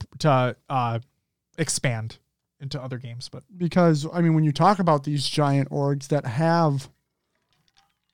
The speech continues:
Speaker 2: squads in a lot of other games, it is m-, more of a, it's business.
Speaker 1: Yeah.
Speaker 2: Right?
Speaker 1: Yep.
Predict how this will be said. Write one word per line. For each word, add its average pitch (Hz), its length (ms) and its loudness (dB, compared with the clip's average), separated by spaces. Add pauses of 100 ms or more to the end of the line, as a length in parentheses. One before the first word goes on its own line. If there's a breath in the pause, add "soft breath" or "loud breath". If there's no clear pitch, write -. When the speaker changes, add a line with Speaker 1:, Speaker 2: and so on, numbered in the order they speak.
(1200)
Speaker 2:
squads 151 720 4
in 147 180 0
a 131 60 2
lot 131 320 4
of 143 80 2
other 139 200 2
games, 135 760 -2 (1400)
it 151 140 0
is 208 300 2
m-, 135 120 -2 (160)
more 139 220 6
of 127 80 4
a, 127 120 0 (500)
it's - 120 -20
business. 165 640 0 (480)
Speaker 1:
Yeah. 180 380 4
Speaker 2:
Right? 160 300 0 (480)
Speaker 1:
Yep. 160 280 2